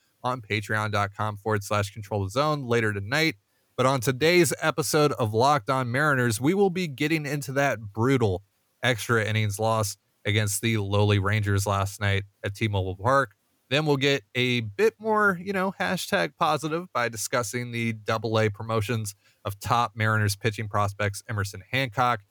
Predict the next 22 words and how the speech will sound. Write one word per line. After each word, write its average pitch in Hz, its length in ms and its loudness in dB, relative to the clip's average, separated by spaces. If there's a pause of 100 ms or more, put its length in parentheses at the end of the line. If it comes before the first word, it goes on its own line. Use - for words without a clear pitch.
(260)
and 101 100 -8
George 98 300 0
Kirby. 175 480 2 (340)
And 185 100 -2
then 240 80 2
we'll 226 160 6
wrap 208 300 4
things 175 320 0
up 160 180 2
with 156 140 -2
a 151 140 2
preview 135 600 2
of 110 200 -2
tonight's 101 400 -2
game, 131 400 0
a 113 180 2
must-win 104 960 0
for - 80 -4
the 98 80 -4
Mariners 95 480 0
with 101 140 -4
Tyler 104 420 0